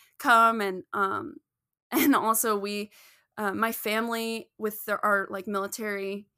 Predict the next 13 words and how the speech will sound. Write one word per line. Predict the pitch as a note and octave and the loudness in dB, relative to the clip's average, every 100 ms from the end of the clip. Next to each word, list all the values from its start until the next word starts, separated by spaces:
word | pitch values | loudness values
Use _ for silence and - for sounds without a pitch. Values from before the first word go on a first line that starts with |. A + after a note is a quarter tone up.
| - | -12
history, | G#3+ - G#3 | -8 -4 -4
we | G#3 | -4
had | A#3+ G#3+ | -4 -8
friends | - G#3 G#3+ A#3 A3+ | -6 -4 -2 -2 -6
who | - G#3+ | -6 -6
lived | G3+ G#3 | -6 -6
in | F#3+ | -8
Vicenza, | F#3+ G3+ F3+ G3+ G#3+ | -8 -8 -10 -10 -10
Italy, | A3+ A#3+ C4 C#4 - - _ - | -8 -6 -6 -6 -10 -20 _ -6
and, | A3 G#3+ G#3 G#3 | -2 -2 -4 -2
um, | G3 G3 G3 G3 _ _ _ A3+ | -2 -4 -8 -14 _ _ _ -4
it | A3 | -4
was | G#3+ G#3+ G#3 G#3 G3+ | 0 0 2 0 -4